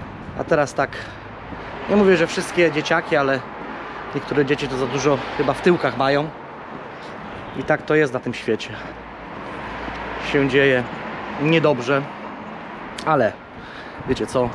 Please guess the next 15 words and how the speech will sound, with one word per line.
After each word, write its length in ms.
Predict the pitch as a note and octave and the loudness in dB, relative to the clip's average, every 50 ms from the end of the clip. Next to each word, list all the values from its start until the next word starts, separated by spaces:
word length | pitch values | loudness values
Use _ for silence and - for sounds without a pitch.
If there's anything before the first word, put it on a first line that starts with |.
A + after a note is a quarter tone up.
| C#3 | -2
niech 160 | D#3 C#3 A2+ | -4 -2 -2
mają. 300 | A2+ A#2 B2 B2 A#2 A2 A2 - - - - - - - - - - - - - - - - - - - | 0 0 2 2 2 0 -2 -6 -10 -10 -12 -12 -12 -14 -14 -14 -14 -12 -12 -12 -12 -12 -12 -12 -10 -10
Dlaczego 300 | - - - C3+ A#2+ B2+ | -10 -2 -2 0 0 2
mają 220 | A#2 A#2+ A#2 A2 | 0 2 0 0
nie 180 | G#2 A2 A2+ A2 | 0 0 0 0
mieć? 300 | A2+ A2 F#2 - - - - - - - - - - - - - - - - - - - - - | 0 -2 -2 -4 -6 -8 -8 -8 -10 -12 -12 -12 -12 -12 -12 -12 -12 -12 -12 -12 -12 -12 -6 -2
Technologia 480 | C#3 C3+ - - B2+ C#3 C3+ C3 C3+ B2 | -2 -2 0 2 4 4 4 4 2 0
poszła 280 | - C3 - - C3+ | 0 -4 -2 0 0
do, 140 | B2 B2 A#2 | 2 2 0
do 180 | C3 C#3 B2 - | 0 -2 -4 -4
przodu, 340 | - - D3+ D3 C#3 C3 | -2 0 0 2 2 0
smartfony, 680 | B2 - - B2+ B2 - - - D3+ D#3 D#3 D3+ C3+ A#2 - - - - - - - - - - - - - - - - - - - - - A2+ | -4 -2 0 -2 -2 -2 -2 0 2 2 4 2 0 0 -2 -6 -10 -10 -12 -12 -10 -10 -10 -10 -10 -10 -10 -10 -10 -10 -10 -10 -10 -6 -2 0
mama 300 | C3 D3 C#3+ C#3 C3+ A#2+ | 2 2 4 2 2 0
z 60 | - | 0
dzieckiem, 420 | C3+ C#3 - - - C#3+ C3 B2+ | 0 0 0 0 -2 -2 -2 -2